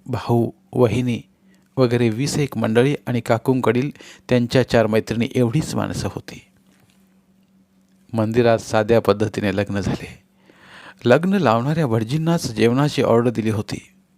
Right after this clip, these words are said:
घरी यायला संध्याकाळ झाली होती. वाडीत प्रवेश करताच तिने शेखरच्या वहिनीकडे विचारायला सुरुवात केली होती,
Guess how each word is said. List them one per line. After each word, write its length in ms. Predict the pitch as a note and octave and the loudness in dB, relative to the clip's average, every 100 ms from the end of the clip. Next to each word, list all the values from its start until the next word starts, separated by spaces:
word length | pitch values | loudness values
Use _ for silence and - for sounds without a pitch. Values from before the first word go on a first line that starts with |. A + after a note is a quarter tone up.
| _ _ _ _ _ _ - | _ _ _ _ _ _ -8
घरी 260 | A#2+ A2+ A#2 | 0 4 4
यायला 280 | A2 A2 | 2 0
संध्याकाळ 600 | A2 G#2+ G#2 G2 A2 A2 G#2 | -2 -2 -4 -4 -2 -4 -4
झाली 200 | E2+ G2 | -4 -6
होती. 380 | G2+ - - _ _ _ _ _ - - - | -8 -10 -16 _ _ _ _ _ -20 -20 -12
वाडीत 340 | - A2+ A#2+ F3+ - | 0 4 4 2 0
प्रवेश 320 | C3 D#3 D3+ | 2 2 0
करताच 600 | - A#2 - D3+ - - - - - | 0 -2 2 0 0 -4 -4 -8 -4
तिने 180 | A#2+ | -2
शेखरच्या 480 | G#2+ A#2 - C3+ C3 | -2 -2 -4 -2 2
वहिनीकडे 480 | G#2+ G2+ C3+ B2+ B2 | 0 0 -4 0 0
विचारायला 440 | A2 - B2 A#2 | 0 -2 -2 -2
सुरुवात 340 | G#2+ - G2 F2 - | -4 -4 -2 -2 -2
केली 140 | E2+ | -6
होती, 420 | F2+ - - - | -8 -10 -12 -16